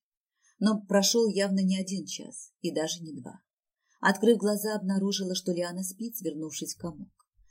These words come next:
а Юлька возится на полу, пытаясь избавиться от скотча, которым Лиана ее словно мумию перемотала.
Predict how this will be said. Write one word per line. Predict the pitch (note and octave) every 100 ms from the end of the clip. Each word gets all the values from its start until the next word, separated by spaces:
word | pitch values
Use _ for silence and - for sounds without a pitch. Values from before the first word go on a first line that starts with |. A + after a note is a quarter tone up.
| _
а | F#3+
Юлька | G3 C4 B3+ C4
возится | F3+ F#3 G3 G3+
на | F#3+
полу, | F3 E3 C#3+ - _ _ _
пытаясь | - F3 E3+ E3
избавиться | D#3+ C#3+ E3 E3 -
от | F3+
скотча, | - D3 - - - _ _ _
которым | A3+ A#3 B3+ A3
Лиана | G3+ A#3 A3
ее | G#3+ F#3+ F3 F3+
словно | E3 F3 E3 D#3+
мумию | D#3 F3 E3+ D#3+
перемотала. | D3 D#3 D3 D#3 - -